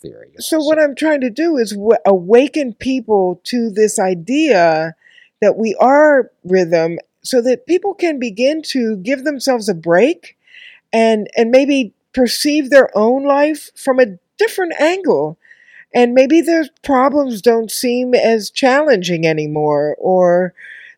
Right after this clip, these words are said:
Speaker 2: there's another approach to them that can evolve. But most people don't even have the concept of what we're talking about right now.
Speaker 1: Well, and again, what we help people is to say, understand and rather think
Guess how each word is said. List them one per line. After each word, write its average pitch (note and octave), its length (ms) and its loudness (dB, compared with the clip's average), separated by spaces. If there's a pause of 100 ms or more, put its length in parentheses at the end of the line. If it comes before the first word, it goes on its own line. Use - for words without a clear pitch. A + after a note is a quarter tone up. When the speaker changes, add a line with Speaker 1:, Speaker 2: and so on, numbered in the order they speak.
Speaker 2:
there's A3+ 180 0
another C4 440 4
approach - 600 -2
to G3 100 -4
them D#3+ 220 -4
that D3+ 160 -4
can E3 160 -4
evolve. D3 600 -2 (420)
But A#3+ 220 0
most D#4+ 300 -2
people C#4+ 240 0
don't C4 240 2
even A#3 180 0
have A3+ 220 -2
the F#3+ 80 0
concept D4 760 -6
of D3+ 140 -4
what E3+ 160 -2
we're F3+ 80 -2
talking F3+ 380 -4
about C#3 240 -4
right B2+ 260 -8
now. C3+ 220 -10
Speaker 1:
Well, G3 380 -8
and F#3 100 -6
again, D#3 320 -4
what C3 160 -6
we A2 120 -10
help G#2 240 -18
people F2+ 380 -12
is E2+ 220 -18
to F#2+ 100 -16
say, F2+ 400 -12
understand G2 640 -12
and F#2+ 160 -14
rather F#2+ 300 -12
think - 500 -14